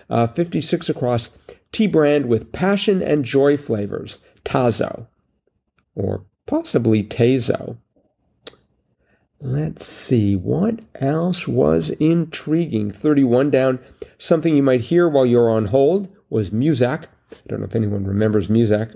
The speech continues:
I, perhaps it's still a thing. I, I try not to get on, placed on hold too often if I can help it. For some reason,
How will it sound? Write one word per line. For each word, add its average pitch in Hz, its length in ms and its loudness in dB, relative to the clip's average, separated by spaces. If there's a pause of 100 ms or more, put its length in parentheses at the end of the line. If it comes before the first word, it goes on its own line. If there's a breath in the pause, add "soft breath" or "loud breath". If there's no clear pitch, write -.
I, 117 120 0 (400)
perhaps 110 360 -2
it's - 140 -8
still 117 200 0
a 104 60 -2
thing. 127 240 0
I, 101 220 -4 (360 soft breath)
I 101 120 -6 (180)
try 139 160 2
not 120 220 2
to 113 60 -4
get 107 260 -2 (480)
on, 113 280 0 (120)
placed 135 280 0
on 117 140 2
hold 120 340 0
too 131 220 2
often 123 320 -2
if 101 100 -8
I 101 60 -4
can 98 140 -4
help 120 220 0
it. 101 120 -6 (760 loud breath)
For 190 120 -2
some 285 320 0
reason, 123 640 0